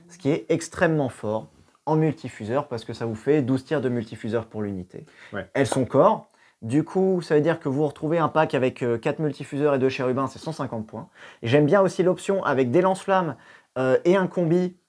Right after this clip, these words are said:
Speaker 1: euh, fuseur, et je vous expliquerai pourquoi après, à cent vingt points.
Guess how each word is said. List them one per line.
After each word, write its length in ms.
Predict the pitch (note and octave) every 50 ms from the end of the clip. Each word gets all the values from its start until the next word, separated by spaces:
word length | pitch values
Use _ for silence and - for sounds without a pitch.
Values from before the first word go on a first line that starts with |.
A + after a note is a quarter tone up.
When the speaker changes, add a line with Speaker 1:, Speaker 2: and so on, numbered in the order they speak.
| _ _ -
Speaker 1:
euh, 240 | C3 C3+ C3 B2+ B2
fuseur, 560 | - - D#3+ D#3+ D3 E3+ E3+ D#3+ C#3+ A#2 - _ _ _ _ _ _ _ _ _ -
et 100 | - C3
je 60 | A#2 A#2
vous 180 | B2+ C3 B2+
expliquerai 340 | C#3+ C#3 - C#3 - - C3
pourquoi 260 | A2 C3+ B2 - C#3
après, 240 | B2+ - - D#3 - -
à 100 | A#2+ A#2
cent 200 | - - G3 F#3
vingt 120 | E3 D3 B2+
points. 260 | - - B2 D3+